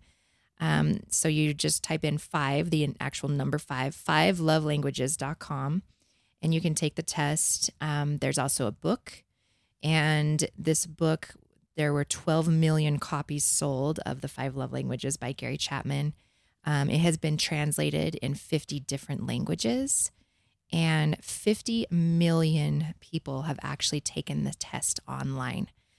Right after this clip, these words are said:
So I challenge each person to do that, um, mostly maybe just to get to know yourself. Maybe you're not even in a relationship, you're not dating.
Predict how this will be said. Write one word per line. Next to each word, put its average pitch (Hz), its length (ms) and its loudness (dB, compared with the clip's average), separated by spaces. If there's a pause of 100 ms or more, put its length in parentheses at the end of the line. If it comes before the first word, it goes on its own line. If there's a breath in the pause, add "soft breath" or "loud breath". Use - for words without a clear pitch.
(200)
So - 220 0
I 156 120 2
challenge 180 460 2
each 160 200 -2
person 165 360 -2
to 160 40 -2
do 156 240 -2
that, 151 540 -4
um, 147 720 -4
mostly 226 420 2
maybe 226 240 4
just 240 220 -2
to 240 80 -2
get 233 140 -4
to - 100 -4
know 202 160 2
yourself. 202 340 0
Maybe 170 200 0
you're 185 100 2
not 185 160 0
even 185 160 0
in 175 80 0
a 175 40 0
relationship, 170 520 0
you're 165 80 -2
not 180 220 -2
dating. 170 440 -2